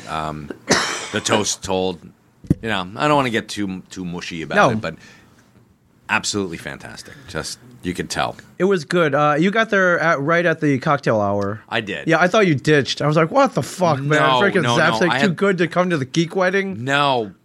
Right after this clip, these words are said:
Speaker 1: Um,
Speaker 2: And you had to open the store and shit.
Speaker 1: I opened the store, um, for them.
Speaker 2: Yeah.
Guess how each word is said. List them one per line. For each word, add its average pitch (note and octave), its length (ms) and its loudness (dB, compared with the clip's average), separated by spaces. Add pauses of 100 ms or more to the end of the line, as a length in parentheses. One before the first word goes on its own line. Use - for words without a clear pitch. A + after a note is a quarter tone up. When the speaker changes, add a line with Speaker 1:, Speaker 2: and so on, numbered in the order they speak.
(140)
Speaker 1:
Um, A2 260 2
Speaker 2:
And F3+ 80 2
you F#3+ 60 2
had F3+ 60 4
to E3 60 2
open D#3+ 200 2
the B2+ 80 -2
store C#3 220 0
and A#2 100 -2
shit. G2+ 100 -4
Speaker 1:
I G#2+ 120 2
opened A2+ 300 -4
the G#2+ 40 -6
store, A2 840 0
um, F#2 580 0 (100)
for A2 100 -6
them. F2+ 380 -4
Speaker 2:
Yeah. D3 160 2